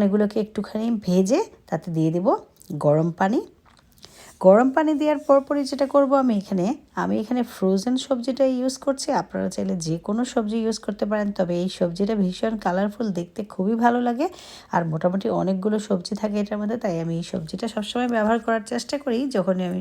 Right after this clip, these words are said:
সবজি খিচুড়ি রান্না করি। আর এই যে এখন কিছুটা নাড়াচাড়া করে তার উপর যেটা দিয়ে দিব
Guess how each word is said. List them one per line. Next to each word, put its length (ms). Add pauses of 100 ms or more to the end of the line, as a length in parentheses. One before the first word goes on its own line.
সবজি 320
খিচুড়ি 380
রান্না 280
করি। 160 (340)
আর 80 (280)
এই 80 (120)
যে 100 (600)
এখন 200 (140)
কিছুটা 300 (240)
নাড়াচাড়া 520 (120)
করে 200 (640)
তার 220
উপর 140 (140)
যেটা 240
দিয়ে 180
দিব 120